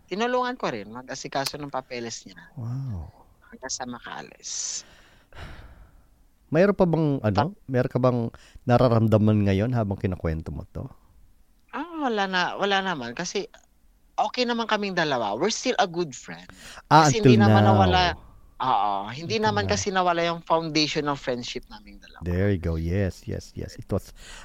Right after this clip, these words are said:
Speaker 2: alam mo, totoo lang, ano, masabi ko lang, Kier, no? You had a real relationship with her. Alam mo? Talaga totoo yun. Totoo yun.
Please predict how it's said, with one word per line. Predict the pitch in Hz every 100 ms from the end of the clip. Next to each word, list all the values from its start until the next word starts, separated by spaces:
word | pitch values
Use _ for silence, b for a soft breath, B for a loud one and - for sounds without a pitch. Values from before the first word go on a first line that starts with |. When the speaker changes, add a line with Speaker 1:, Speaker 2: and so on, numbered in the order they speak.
| B
Speaker 2:
alam | 160
mo, | 170 196 190 - -
totoo | 156 143 143
lang, | 151
ano, | 123 95 98
masabi | 135 120 117 107
ko | 113
lang, | 101 -
Kier, | 95 85
no? | 80 80 98 -
You | 302 127 113 170 156
had | 127 147 123 -
a |
real | 131 123 131 170 165 151 113
relationship | 107 104 95 95 101 - -
with | 82 76
her. | 73 - -
Alam | 113 131
mo? | 143 - - - - - - - - - - - _ _ b b b
Talaga | 139 156 147
totoo | 143 131
yun. | 131 95 82 -
Totoo | - - 135
yun. | 131 82